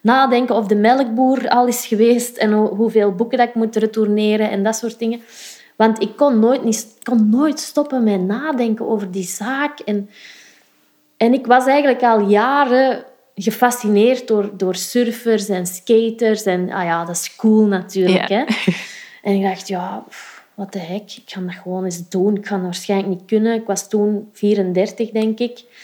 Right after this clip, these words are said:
Speaker 1: Maar ik dacht, "Ja, ik ga waarschijnlijk niet kunnen nadenken, hè, terwijl dat ik dat doe, want dat zou wel moeilijk zijn." Dus ik ben echt zo, ik had mezelf, denk ik, tien minuten gegeven om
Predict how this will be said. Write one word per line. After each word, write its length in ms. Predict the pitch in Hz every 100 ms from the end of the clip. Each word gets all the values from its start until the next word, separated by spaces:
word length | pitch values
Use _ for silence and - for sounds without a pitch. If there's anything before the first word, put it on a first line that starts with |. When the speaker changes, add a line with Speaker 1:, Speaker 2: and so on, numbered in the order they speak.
| - - - - _ _ _ _
Speaker 1:
Maar 160 | 220
ik 80 | 233
dacht, 240 | 240 226 214
"Ja, 340 | 196 247 233
ik 460 | 208 - _ - -
ga 140 | 233
waarschijnlijk 540 | 208 196 - 240 233 233
niet 140 | 240
kunnen 280 | 240 214 190
nadenken, 720 | 185 208 247 226 214 202 202
hè, 120 | 285 330
terwijl 320 | 220 214 208
dat 100 | 202
ik 80 | 190
dat 200 | 185 170
doe, 160 | 196 285
want 180 | 269
dat 100 | 214 -
zou 220 | 214 196
wel 160 | 185
moeilijk 380 | 180 185 254 285
zijn." 220 | - 320 339 - _ _ _ _ _ _ _
Dus 160 | 214
ik 120 | 202 220
ben 120 | 214
echt 220 | 240 240
zo, 200 | 262 254 254 - - _ _
ik 120 | 233
had 80 | 226
mezelf, 340 | 220 220 220
denk 240 | 214 208 214
ik, 80 | -
tien 160 | 277
minuten 340 | 262 240 269 262
gegeven 480 | 233 208 247 262 247
om 180 | 220